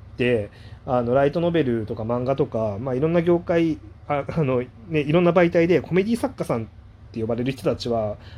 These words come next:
あの、大勢いると思うんですけれども、まあ、やっぱりそのあたりってみんな、まあ、みんなっていうと主語がでかすぎるんですけど、まあ、僕が会ったことがある、あの、楽しい作品を書いてる人たちの、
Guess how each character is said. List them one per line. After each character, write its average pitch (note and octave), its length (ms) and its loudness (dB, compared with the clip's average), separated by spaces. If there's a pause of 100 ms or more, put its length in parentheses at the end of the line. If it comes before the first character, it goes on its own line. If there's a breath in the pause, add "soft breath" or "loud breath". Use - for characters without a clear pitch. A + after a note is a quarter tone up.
あ A#2+ 40 -8
の、 A#2 140 -2
大 F3+ 140 6
勢 F#3+ 140 4
い G3 80 0
る G#3+ 100 -2
と G#3 100 -2
思 A#2+ 180 -2
う - 20 -4
ん A2+ 60 -6
で G#2 80 -6
す - 100 -20
け A2+ 80 -10
れ G#2 80 -8
ど A2 80 -6
も、 B2 240 -4 (380 loud breath)
ま F3+ 40 -4
あ、 - 20 4
や G#3 80 4
っ - 20 -16
ぱ - 120 -2
り F4+ 60 4
そ - 160 0
の F4+ 120 2
あ G4 60 2
た F#4 120 2
り D3+ 100 2
っ - 420 -12
て B2+ 180 2
み D3 180 0
ん G#3+ 100 -2
な、 G#3+ 360 2 (320 loud breath)
ま C#3+ 100 -2
あ、 - 20 -2
み D3 120 2
ん A#3+ 100 0
な D4+ 120 4
っ D4 80 -2
て - 140 -2
い C3+ 40 4
う B2 40 -2
と B2+ 140 0
主 D#3 200 2
語 C#3 80 -2
が A#2+ 100 4
で A2+ 80 -2
か C3 120 0
す - 120 -6
ぎ C#3+ 80 2
る C3 100 0
ん A2 40 -6
で G#2+ 60 -4
す - 100 -14
け A#2+ 80 -8
ど、 A2+ 200 0 (200 loud breath)
ま D#3 60 2
あ、 - 20 2
僕 E3 200 2
が B3 100 4
会 D4+ 60 2
っ D4 80 -10
た B3 100 0
こ F#3 100 2
と C#3+ 100 0
が B2+ 140 4
あ C3 60 6
る、 B2 420 2
あ B2 120 0
の、 A#2 100 -2
楽 E3 220 2
し - 120 -4
い G#3+ 40 2
作 - 180 -2
品 C3 200 -2
を A#2+ 100 -2
書 C#3+ 100 2
い C3 60 0
て C3 80 -6
る A2+ 80 -2
人 A2+ 140 -6
た G#2+ 120 -4
ち - 260 -6 (760)
の、 F3 360 4